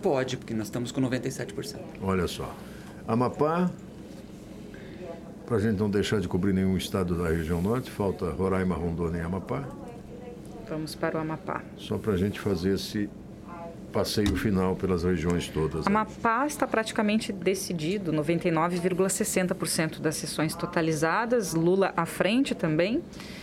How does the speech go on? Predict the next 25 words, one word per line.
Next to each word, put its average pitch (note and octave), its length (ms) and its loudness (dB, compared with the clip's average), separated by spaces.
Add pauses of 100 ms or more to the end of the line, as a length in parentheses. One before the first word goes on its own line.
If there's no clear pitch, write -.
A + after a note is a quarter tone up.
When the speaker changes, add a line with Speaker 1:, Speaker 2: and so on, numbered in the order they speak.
(220)
Speaker 3:
com F3 120 0
quarenta E3 300 2
e D#3 60 2
cinco D#3 280 -2
vírgula D3+ 300 2
cinquenta D3+ 380 0
e D3 40 -4
quatro D3 240 0
por C#3+ 120 -4
cento D3 340 2
lá, A3+ 260 4 (320)
e A3+ 80 2
nós B3+ 200 4
temos A#3+ 320 4
aí A3+ 340 4
eleito G#3 560 2 (400)
o G#3 460 4
candidato G#3 760 4 (220)
Clécio F#3+ 420 4
do E3 60 -4
Solidariedade G3 800 2
para F3 180 2
governo E3+ 400 4
do D#3 120 2
estado. - 520 -2